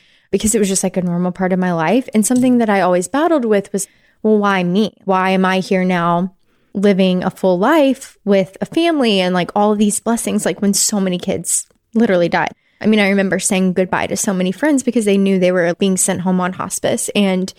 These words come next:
maybe that's why, like, if I start to talk about the infertility or the miscarriage, I can have a little bit more of, like, a better perspective on it maybe, or, like, a freeing perspective, because I'm not saying that we should compare our hardships, but I think I look at my life and I'm like,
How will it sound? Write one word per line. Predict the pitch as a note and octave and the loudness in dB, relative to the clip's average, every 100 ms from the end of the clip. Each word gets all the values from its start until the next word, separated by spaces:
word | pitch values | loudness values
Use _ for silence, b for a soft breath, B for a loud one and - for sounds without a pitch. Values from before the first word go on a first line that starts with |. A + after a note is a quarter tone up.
| B B B B B B | B B B B B B
maybe | D4+ E4+ F4+ | 2 4 2
that's | A#3+ A#3 - | 2 0 0
why, | C#4 C#4 | 0 2
like, | C4 G#3+ | 2 2
if | A3 | 0
I | G3 | 0
start | - G3+ | 0 -2
to | G3+ | -2
talk | G#3+ F#3 | -4 -2
about | F#3+ F3 - | -2 -2 -2
the | G3+ | -2
infertility | A3+ C4+ - D4+ C#4+ B3+ | -2 -2 -2 -2 0 0
or | |
the | A3 | 0
miscarriage, | G3+ G3 - G#3 - | -2 -2 -2 -4 -2
I | G3 | -2
can | A3 G3+ | -2 -2
have | F3 F#3 | -2 -2
a | G#3 | 2
little | A3+ A#3 | 2 2
bit | B3+ A#3 | 0 0
more | B3+ B3+ | 0 0
of, | B3+ C4 | 0 -2
like, | C4 | 0
a | C4 C4 C4 b b b b G3+ | 0 0 -2 b b b b -4
better | A3+ G#3+ A3 | 0 2 2
perspective | - A3 - - G3 F#3+ - B3 | 0 0 -2 -2 -2 0 2 2
on | A#3+ B3 | 2 0
it | C4 | 0
maybe, | B3+ C4 C4 | 2 2 4
or, | B3 F#3+ | 4 4
like, | F3+ F3+ | 2 0
a | F#3 | 0
freeing | F3+ - - G3+ G3 G3+ | -4 -8 -2 0 2 0
perspective, | G#3+ - F#3+ F#3+ B3 | -2 -2 -2 0 0
because | A3 A3+ A3 _ _ - | 0 0 -2 _ _ 0
I'm | |
not | C4+ D4 | 2 0
saying | - A3 G#3 | 0 2 2
that | - | 0
we | |
should | F#3+ - F#3+ | -2 -4 -2
compare | F#3+ D#3+ F3 E3+ | -2 0 0 2
our | E3+ | 0
hardships, | F3 F3 F#3 | -2 -2 -6
but | - G3+ | -4 -2
I | |
think | G3+ A#3+ | 0 0
I | B3+ | 2
look | A3 G#3+ | 2 2
at | G3+ | -2
my | F3+ | -2
life | F3+ E3 - | 0 0 -2
and | F#3 | -2
I'm | F#3 | -2
like, | E3 E3 | -2 -6